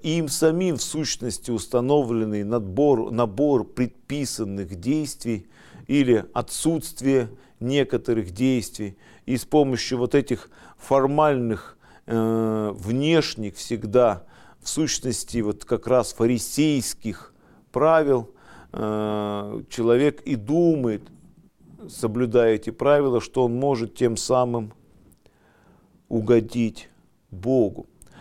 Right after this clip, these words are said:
Субботство на языке Священного Писания, что Ветхого Завета, что Нового Завета,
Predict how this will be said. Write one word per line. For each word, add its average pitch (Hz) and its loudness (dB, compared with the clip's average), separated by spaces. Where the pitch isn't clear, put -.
Субботство 151 4
на 147 4
языке 143 4
Священного 143 4
Писания, 151 2
что 123 4
Ветхого 135 0
Завета, 123 0
что - -2
Нового 143 2
Завета, 120 0